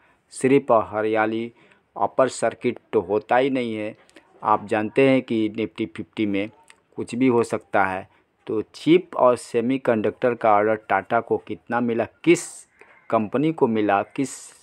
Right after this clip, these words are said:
स्टॉक को मिला और उस स्टॉक में क्या करने वाले हैं, चलिए तो सबसे पहले जानते हैं आज का, आज भारतीय,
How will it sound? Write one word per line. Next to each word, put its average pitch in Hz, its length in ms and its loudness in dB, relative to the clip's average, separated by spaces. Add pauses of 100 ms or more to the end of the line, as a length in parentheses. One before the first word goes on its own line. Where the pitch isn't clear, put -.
(220)
स्टॉक - 500 -4
को 123 100 0
मिला 101 320 0
और 107 260 2
उस 107 180 -8
स्टॉक - 400 -8
में 107 100 -6
क्या 117 280 -4
करने 104 340 -4
वाले 98 240 0
हैं, 98 200 -10 (640)
चलिए 131 280 4 (960)
तो 113 60 -6
सबसे 131 340 0
पहले 160 260 2
जानते 127 360 2
हैं 131 180 0 (1500)
आज 120 300 2
का, - 280 -2 (1700)
आज 127 280 2
भारतीय, 120 720 -2